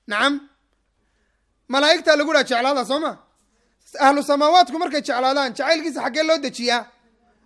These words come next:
Ahlul ardigaa loo dejiyaa. Leesh? Quluubta yaa gacanta ku haya? Allah Jalla wa Ala.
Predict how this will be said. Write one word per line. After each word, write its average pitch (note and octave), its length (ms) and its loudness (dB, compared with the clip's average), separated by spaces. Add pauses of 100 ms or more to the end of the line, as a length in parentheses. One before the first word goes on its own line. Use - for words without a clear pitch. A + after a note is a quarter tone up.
(100)
Ahlul D4+ 280 0
ardigaa C#4 320 0
loo C4+ 120 2
dejiyaa. E3 320 -12
Leesh? A#3+ 520 0
Quluubta C#4+ 300 -2
yaa C#4 120 4
gacanta B3+ 280 -2
ku C4+ 80 -2
haya? G3 220 0 (760)
Allah G#3 300 -4
Jalla D#3+ 220 -14
wa D3 140 -14
Ala. G#2+ 120 -20